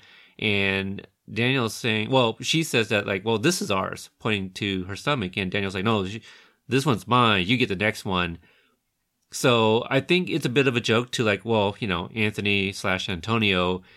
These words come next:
is kinda like, you know, we, we all seen him, right, in season one and a little bit of season two. We're like, "Okay, the, we kinda get the joke there." But I'm thinking,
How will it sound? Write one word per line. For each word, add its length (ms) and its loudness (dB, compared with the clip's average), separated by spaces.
is 180 0
kinda 320 0
like, 320 0
you 220 -6
know, 180 0
we, 160 2
we 220 6
all 220 6
seen 320 0
him, 300 2
right, 200 2
in 120 -2
season 360 -2
one 260 0
and 340 -6
a 40 -10
little 400 -4
bit 140 -2
of 60 -2
season 240 -4
two. 220 -2
We're 80 0
like, 200 -2
"Okay, 360 -2
the, 240 2
we 300 0
kinda 180 4
get 180 0
the 60 -2
joke 320 0
there." 480 2
But 340 2
I'm 200 2
thinking, 540 0